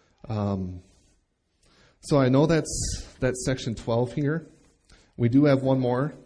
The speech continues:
for those that are following along in the Constitution. Um, we're not gonna spend much more time on this than just me reading it so that we can say it has all been read. So, uh, amend-, Article thirteen here deals with the amendments.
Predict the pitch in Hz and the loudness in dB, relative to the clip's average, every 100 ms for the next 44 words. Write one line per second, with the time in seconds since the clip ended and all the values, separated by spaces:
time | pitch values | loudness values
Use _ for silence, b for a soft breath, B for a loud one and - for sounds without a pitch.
0 | _ 127 113 117 117 120 113 117 113 117 | _ -6 -2 0 0 -2 -4 -4 -4 -4
1 | 117 110 107 110 113 117 117 113 117 113 | -4 -4 -4 -4 -6 -6 -8 -6 -6 -6
2 | - - 120 - 139 143 B B B B | -8 -8 -6 -4 -6 -6 B B B B
3 | 120 110 107 104 104 - _ _ _ _ | -4 -2 -2 -4 -8 -14 _ _ _ _
4 | _ _ _ 123 127 131 131 120 - 120 | _ _ _ -2 2 2 2 0 -2 -4
5 | 120 107 113 113 110 110 101 107 113 117 | -4 -4 -6 -6 -6 -6 -6 -4 -4 -4
6 | 117 101 95 98 107 101 101 98 98 98 | -6 -8 -6 -8 -8 -10 -10 -10 -10 -10
7 | 95 - - - - 104 101 110 104 107 | -10 -12 -20 -14 -6 -4 -4 -6 -6 -6
8 | 104 - 101 104 101 98 b b b b | -8 -8 -8 -8 -10 -12 b b b b
9 | 113 104 101 101 98 95 98 98 - _ | -10 -8 -6 -6 -6 -6 -8 -10 -14 _
10 | - 120 - 113 101 101 98 - _ b | -20 -14 -6 -2 0 -2 -4 -10 _ b
11 | b b - 120 113 113 123 127 143 147 | b b -6 -2 0 0 0 0 0 -2
12 | - 127 139 147 139 139 131 - 127 135 | -2 0 0 -2 -2 -2 -2 -2 -2 -2
13 | 135 127 131 135 - - - 120 135 139 | -2 -2 -2 -4 -8 -20 -6 2 4 2
14 | 131 135 131 117 107 107 123 156 - - | 0 -6 -4 -2 -2 -2 -2 -4 -6 -12